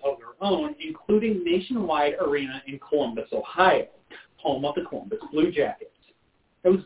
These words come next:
built on the site of a former prison that hosted many horrors during its tenure, including a fire that killed more than three hundred prisoners. It was the deadliest prison fire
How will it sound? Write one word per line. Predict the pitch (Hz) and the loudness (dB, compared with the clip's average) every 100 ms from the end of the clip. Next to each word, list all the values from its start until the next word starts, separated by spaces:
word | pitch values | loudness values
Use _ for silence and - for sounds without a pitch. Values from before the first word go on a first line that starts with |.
| - | 0
built | 269 320 254 | 0 0 -12
on | 240 | -10
the | 220 | -8
site | - 175 170 | -2 -2 -4
of | 175 | -12
a | - | -10
former | 180 165 156 | -6 -6 -6
prison | - 190 147 | -4 -4 -4
that | 143 139 - | -12 -14 -4
hosted | 170 170 160 131 | -4 -2 -8 -8
many | 131 135 135 | -14 -12 -14
horrors | _ 180 151 113 107 - | _ 0 0 -2 -8 -8
during | 123 113 113 | -8 -8 -8
its | 110 _ | -14 _
tenure, | - 170 131 98 95 - - | -10 -8 -8 -10 -14 -20 -4
including | 185 180 240 269 | -2 -2 -2 -2
a | 240 - | -2 -2
fire | 233 214 156 | 2 4 4
that | 147 - | 0 0
killed | 214 180 143 | 4 4 2
more | 139 131 | -4 -8
than | 127 | -10
three | - 139 | -8 -8
hundred | 117 110 - | -6 -14 -8
prisoners. | - 190 131 101 - - - - _ _ _ _ _ _ _ _ | 0 0 0 -18 -20 -20 -20 -20 _ _ _ _ _ _ _ _
It | 170 160 | -4 -2
was | 160 156 139 | 0 0 0
the | 175 - | -6 -2
deadliest | 156 165 147 131 _ | 0 2 2 0 _
prison | - 196 160 135 | -4 -4 -4 -8
fire | 117 104 104 | -8 -6 -8